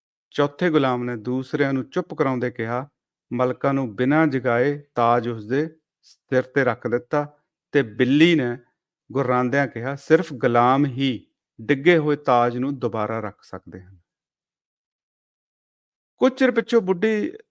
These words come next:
ਰਾਣੀ ਜਾਗੀ ਤੇ ਉਸਨੇ ਚੌਹੀਂ ਪਾਸੇ ਤੱਕਿਆ ਤੇ ਉਸਨੇ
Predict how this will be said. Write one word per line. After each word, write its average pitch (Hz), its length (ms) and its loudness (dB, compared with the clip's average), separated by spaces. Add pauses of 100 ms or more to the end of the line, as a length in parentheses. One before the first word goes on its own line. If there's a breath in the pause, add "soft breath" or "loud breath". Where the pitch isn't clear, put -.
(140)
ਰਾਣੀ 156 240 4
ਜਾਗੀ 131 580 0 (280)
ਤੇ 165 240 -6
ਉਸਨੇ 156 300 2
ਚੌਹੀਂ 170 360 2
ਪਾਸੇ 170 320 0
ਤੱਕਿਆ 147 460 -2 (1500)
ਤੇ 214 80 2
ਉਸਨੇ 202 720 2